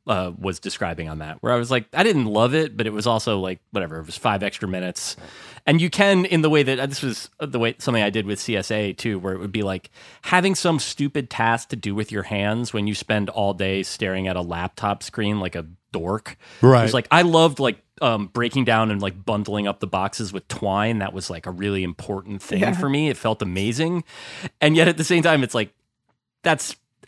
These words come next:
Speaker 1: dumb. Like, that's not a real task. I did it for, like, four hours on Tuesdays, and that was, and I pretended that that was a significant experience.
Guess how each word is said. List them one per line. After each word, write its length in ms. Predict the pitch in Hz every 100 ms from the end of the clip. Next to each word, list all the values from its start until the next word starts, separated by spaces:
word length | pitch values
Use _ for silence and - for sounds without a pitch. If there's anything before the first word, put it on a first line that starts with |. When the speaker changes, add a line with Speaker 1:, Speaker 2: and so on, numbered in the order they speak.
| - - _ 135
Speaker 1:
dumb. 320 | 208 202 107
Like, 140 | 120 135
that's 160 | 143
not 120 | 170
a 40 | 135
real 340 | 110 139 123
task. 520 | - 143 123 92 -
I 60 | 117
did 160 | 110 120
it 60 |
for, 160 | 113 117
like, 280 | 104 98 - -
four 420 | - - 120 113 110
hours 540 | 98 107 104 95 -
on 220 | 123 98
Tuesdays, 600 | - 107 107 101 95 90
and 120 | 101 95
that 120 | 101
was, 120 | 101
and 80 | 98
I 80 | 92
pretended 460 | 117 - 110 98
that 100 | 87
that 160 | 92 90
was 300 | 98 90 - _ _
a 40 | 120
significant 500 | - 104 104 98 92
experience. 600 | - 120 104 95 90